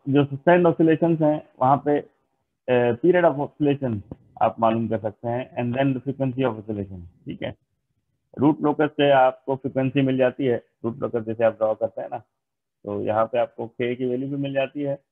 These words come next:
और जिस point पे ये cross कर रहा है, that is basically the frequency of oscillation, जे ओमेगा होता है, वहाँ से आप period of oscillation निकाल सकते हैं आराम से।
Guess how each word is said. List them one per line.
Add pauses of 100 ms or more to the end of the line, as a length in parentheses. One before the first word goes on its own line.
(320)
और (560)
जिस (100)
point
पे
ये
cross (100)
कर
रहा
है,
that
is
basically
the
frequency
of
oscillation,
जे
ओमेगा
होता
है, (340)
वहाँ
से
आप
period
of
oscillation
निकाल
सकते
हैं
आराम
से।